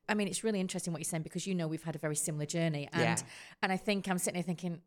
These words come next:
Speaker 1: "Oh my gosh, she's talking about me here." And I'm sure there's other people out there listening to this will think exactly the same. So when was that tipping point when you said,
Speaker 2: Mm.
Speaker 1: "En-, enough is enough"?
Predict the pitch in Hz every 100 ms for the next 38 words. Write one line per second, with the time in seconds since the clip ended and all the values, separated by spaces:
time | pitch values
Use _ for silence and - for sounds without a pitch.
0 | - 190 156 160 156 165 - 156 151 147
1 | 139 156 156 156 139 - - 175 170 170
2 | - 170 165 170 - 165 165 151 - 151
3 | 151 - 151 156 - 156 160 - 160 -
4 | 165 - 156 - 175 160 - - - -
5 | - 233 202 208 277 311 285 294 - 214
6 | - _ _ _ _ - 226 220 220 196
7 | - 160 151 151 147 131 123 117 - -
8 | - 175 175 165 - 156 151 135